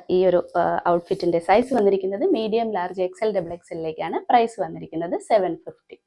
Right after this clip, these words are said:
നെക്സ്റ്റ് വന്നിരിക്കുന്നത് സെയിം തന്നെയാണ്, സെയിം പാറ്റേൺ തന്നെയാണ്. ചെറിയൊരു ഡിഫറൻസ് മാത്രമാണ് കളറിൽ വന്നിട്ടുള്ളത്. കുറച്ച് ലൈറ്റ് ഷെയ്ഡ് ആയിട്ടുള്ള ബേജ് ഷെയ്ഡ് ആണ്. കുറച്ചും കൂടി ഒന്ന് ഹൈലൈറ്റ് ആയിട്ട് കൊടുത്ത് നമ്മൾ മുൻപ്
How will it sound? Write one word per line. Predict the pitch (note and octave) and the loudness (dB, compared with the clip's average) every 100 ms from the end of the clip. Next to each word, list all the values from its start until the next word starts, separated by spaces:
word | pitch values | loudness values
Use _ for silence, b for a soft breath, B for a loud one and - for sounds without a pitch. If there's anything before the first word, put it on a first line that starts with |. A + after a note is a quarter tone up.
| _ - | _ 2
നെക്സ്റ്റ് | C#4 C#4+ F#4 | 2 6 10
വന്നിരിക്കുന്നത് | F4 D4 C4+ C4 C4+ | 12 12 10 10 8
സെയിം | C#4 B3+ C4+ D4 A#3+ | 8 8 10 10 10
തന്നെയാണ്, | G#3+ G3+ B3 | 10 8 6
സെയിം | A#3+ A#3 | 4 4
പാറ്റേൺ | A#3 G#3+ G#3+ A3 G#3+ | 8 10 10 6 6
തന്നെയാണ്. | G3+ G#3 G3+ G#3+ | 6 8 8 6
ചെറിയൊരു | D4 B3 A3+ A#3+ B3+ | 4 4 8 8 8
ഡിഫറൻസ് | A3+ A#3 A3 A3+ | 6 2 -4 0
മാത്രമാണ് | G#3 F#3+ G#3+ G3+ G#3 | 2 2 4 4 4
കളറിൽ | G3 F3 F#3+ G3+ | 4 4 4 2
വന്നിട്ടുള്ളത്. | F3+ F3+ F#3 F#3+ C#4+ | 2 0 0 0 2
കുറച്ച് | - - A#3 | -2 -4 4
ലൈറ്റ് | G3+ G3 | 6 4
ഷെയ്ഡ് | - G#3 F#3 | 4 2 6
ആയിട്ടുള്ള | F#3+ G3 G#3+ | 4 4 2
ബേജ് | G#3 G#3 G#3+ F#3+ - | 4 4 2 -2 -2
ഷെയ്ഡ് | F#3+ F3+ | 2 2
ആണ്. | F3 F#3+ | 2 0
കുറച്ചും | C4+ G#3 - A3 | 0 -2 -2 -2
കൂടി | A3 A3 | 0 2
ഒന്ന് | G#3+ | 0
ഹൈലൈറ്റ് | G#3+ F#3 F#3 F#3+ F#3+ | 2 2 2 2 2
ആയിട്ട് | F#3 | 2
കൊടുത്ത് | F#3+ E3+ A3 | -2 -2 -2
നമ്മൾ | A3 G#3 | -2 -4
മുൻപ് | G3 G3 G#3+ G#3+ | -4 -6 -8 -10